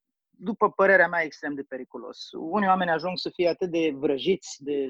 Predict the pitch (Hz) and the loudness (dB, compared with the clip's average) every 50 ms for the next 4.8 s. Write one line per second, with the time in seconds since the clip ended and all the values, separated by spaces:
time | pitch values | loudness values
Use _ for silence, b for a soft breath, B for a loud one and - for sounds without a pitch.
0 | - - - 135 156 147 - 160 147 - 156 151 151 151 - 196 185 175 165 156 | -6 -12 -6 -6 -6 -6 -6 -10 -14 -12 -12 -12 -10 -4 -2 0 0 0 0 0
1 | - 170 156 - _ _ b b b b b b b b b b b b b b | -2 -2 -4 -4 _ _ b b b b b b b b b b b b b b
2 | b _ - 147 151 - - - - - 165 175 180 170 190 208 190 143 143 165 | b _ -2 0 0 0 0 -2 -10 -2 2 6 8 8 8 6 4 2 -6 2
3 | 175 175 185 160 202 202 175 147 B B B B B B B 190 175 170 165 - | 2 2 4 4 0 -2 -2 -6 B B B B B B B -12 -10 -10 -10 -8
4 | - 196 196 190 175 165 156 - - 160 156 151 156 170 180 170 | -2 0 0 0 0 -6 -10 -6 -6 -4 -2 0 0 0 -2 -4